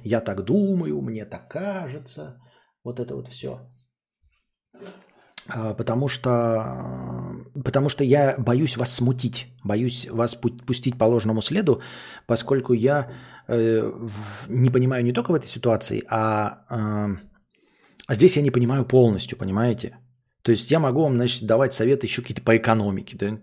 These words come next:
Хоть, хоть, блядь, ну, о, есть у меня какие-то представления свои об экономике, есть у меня какие-то свои представления о том, какие микрофоны покупать.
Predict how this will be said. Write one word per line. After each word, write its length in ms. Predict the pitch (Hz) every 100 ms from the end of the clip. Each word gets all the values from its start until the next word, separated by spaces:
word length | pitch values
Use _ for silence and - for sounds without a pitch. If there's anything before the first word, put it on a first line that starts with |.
| -
Хоть, 160 | - -
хоть, 180 | - 110
блядь, 540 | 104 - 107 104 -
ну, 300 | 113 101 - - - - - - - - -
о, 160 | 95
есть 420 | - 117 123 123 117
у 40 |
меня 160 | 110 110
какие-то 360 | 101 127 123
представления 840 | 120 104 - 101 104 107 107 101 95
свои 440 | - 98 104 98
об 200 | - 98
экономике, 640 | 95 104 95 92 101 - 95
есть 280 | 101 -
у 40 | 110
меня 160 | 104
какие-то 320 | 104 95 101 95
свои 240 | 104 104
представления 720 | 104 98 - 101 104 110 101
о 40 |
том, 300 | 95 104 104 104
какие 260 | 95 110
микрофоны 540 | 107 - 104 - 101 101
покупать. 520 | - - - -